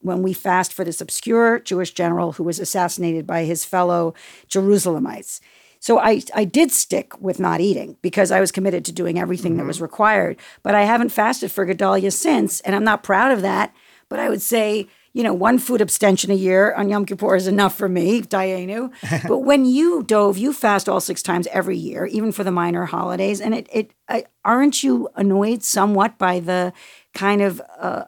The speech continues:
Speaker 1: a remoteness of their meaning? Are you thinking, you know, "I'm really hungry and I'm uncomfortable,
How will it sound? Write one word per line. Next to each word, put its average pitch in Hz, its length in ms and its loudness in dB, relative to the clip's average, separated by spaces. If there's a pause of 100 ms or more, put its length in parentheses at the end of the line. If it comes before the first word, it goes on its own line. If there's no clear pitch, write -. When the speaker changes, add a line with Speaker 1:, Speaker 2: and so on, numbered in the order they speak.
Speaker 1:
a 170 120 -4 (200)
remoteness 233 680 4
of 214 120 0
their 233 140 4
meaning? 233 400 4 (120)
Are - 80 2
you 208 120 0
thinking, 233 600 2
you 208 80 0
know, 208 100 0
"I'm 196 160 2
really 220 180 0
hungry 202 520 0
and 180 100 -4
I'm 180 100 -4
uncomfortable, 190 640 -2